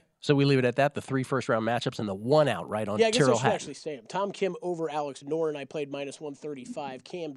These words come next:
Speaker 2: Davis uh, I know there's a lot of people are gonna tweet at me about this, but Cam Davis admitted he was sick for a while, and he's back, had a sixth-place finish at the Players. So I'm taking a big number on him, uh, plus one sixty-five against Xander.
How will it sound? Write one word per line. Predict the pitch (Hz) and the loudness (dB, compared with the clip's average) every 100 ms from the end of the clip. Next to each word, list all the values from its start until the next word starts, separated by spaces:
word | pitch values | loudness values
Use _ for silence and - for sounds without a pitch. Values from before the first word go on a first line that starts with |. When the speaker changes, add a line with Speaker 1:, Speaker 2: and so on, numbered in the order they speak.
| 127 | -10
Speaker 2:
Davis | 156 170 170 175 - - - _ _ | -8 -4 -4 -4 -8 -20 -20 _ _
uh, | 151 139 | -4 -2
I | 131 | -2
know | 143 | 0
there's | 139 | 0
a | 127 | -2
lot | 127 180 | 0 0
of | 190 | 0
people | 143 131 | -6 -8
are | 127 | -10
gonna | 127 123 | -10 -10
tweet | 147 135 | -8 -8
at | 131 | -6
me | 131 | -6
about | 127 127 123 | -8 -10 -12
this, | 139 | -12
but | 143 151 | -10 4
Cam | 370 370 | 6 8
Davis | 370 311 262 | 6 6 2
admitted | 226 269 247 | 2 2 4
he | 214 226 | 2 2
was | 175 | -2
sick | - 262 - - _ | 0 0 0 -10 _
for | - 214 | 0 2
a | |
while, | 170 170 131 107 | 4 0 -2 -8
and | 127 | -8
he's | 156 | 0
back, | - 226 208 - - _ | 4 6 4 0 -14 _
had | 196 | -2
a | |
sixth-place | 175 208 - 202 165 | 0 -4 -2 -2 -2
finish | 202 180 156 | -2 -4 -2
at | 180 | -6
the | 160 | -6
Players. | - 185 165 151 - _ _ | -8 -6 -4 -8 -12 _ _
So | - 180 | -6 -4
I'm | |
taking | 196 302 | -2 0
a | 175 | -2
big | - 185 165 | 0 -2 0
number | 151 160 147 | -2 -2 -2
on | 135 | -4
him, | 143 156 | -4 -4
uh, | 147 139 | -4 -4
plus | 185 175 | -6 -6
one | 180 147 | -6 -10
sixty-five | - - 214 - - 185 208 190 170 | -12 -16 -18 -16 -18 -14 -6 -6 -4
against | 160 135 135 | -6 -8 -4
Xander. | 165 165 147 131 | 0 0 -2 -6